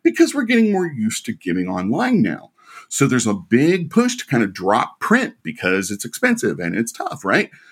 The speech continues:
But we don't know how much it's driving. It is very simple, and most of our C R Ms do this now. You can create customized U R L codes, websites, that relate directly to your mailing. And when they get your mailing, they go to that custom website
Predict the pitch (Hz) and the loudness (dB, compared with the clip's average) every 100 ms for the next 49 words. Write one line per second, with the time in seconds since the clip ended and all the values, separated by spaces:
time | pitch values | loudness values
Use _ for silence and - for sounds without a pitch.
0 | _ - 101 123 117 139 143 147 135 131 | _ -8 2 4 4 2 2 2 2 0
1 | 120 127 - 214 240 98 - _ _ _ | -2 -4 -2 0 0 -2 -6 _ _ _
2 | - 101 107 104 - 92 90 160 - 85 | -6 0 2 0 0 0 2 0 -2 -6
3 | 85 139 113 85 71 78 107 127 160 - | -4 -4 -2 -2 -4 -6 -2 -2 -2 -2
4 | 98 95 92 92 87 - 92 87 82 69 | -4 -2 -2 -4 -8 -8 -6 -4 -4 -6
5 | 76 65 135 143 - - 110 117 - 123 | -6 -4 -4 -6 -20 -4 2 2 4 2
6 | 117 139 151 95 73 - - - 85 135 | 2 0 0 0 -2 -6 -6 -6 -4 0
7 | 143 147 226 - 92 107 175 120 101 - | 2 2 0 -2 0 0 2 0 -2 -6
8 | 76 95 143 95 131 143 - - - - | -6 -6 -4 -2 -2 -4 -6 -6 -6 -12
9 | - _ _ _ _ _ 107 139 135 143 | -16 _ _ _ _ _ 0 0 2 2
10 | 123 175 123 147 151 - 220 - 143 147 | 2 -2 -2 0 0 -2 -10 -6 -6 -4
11 | 220 110 73 104 226 285 113 104 104 101 | -2 -4 -4 -4 -6 -6 -4 -2 0 -2
12 | 101 175 226 127 98 92 160 185 147 143 | 0 0 2 0 2 0 0 2 0 2
13 | 117 107 123 - - - 92 - 170 120 | 2 2 0 -2 -6 -12 -8 -2 0 0
14 | - - 262 403 | -4 -2 -4 -4